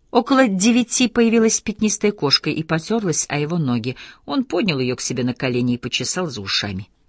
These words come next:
«Значит, будем скучать в праздничный вечер вдвоём», — сказал он.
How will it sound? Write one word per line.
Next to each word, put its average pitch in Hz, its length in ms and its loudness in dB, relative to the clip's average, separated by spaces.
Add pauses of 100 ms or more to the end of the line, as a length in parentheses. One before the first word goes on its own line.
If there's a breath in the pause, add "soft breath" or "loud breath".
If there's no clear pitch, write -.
(1080)
«Значит, 214 460 -4
будем 269 200 4
скучать 180 460 0
в - 60 -20
праздничный 131 560 0
вечер 110 300 -4
вдвоём», — 90 340 -10
сказал 95 440 -6
он. 95 140 -10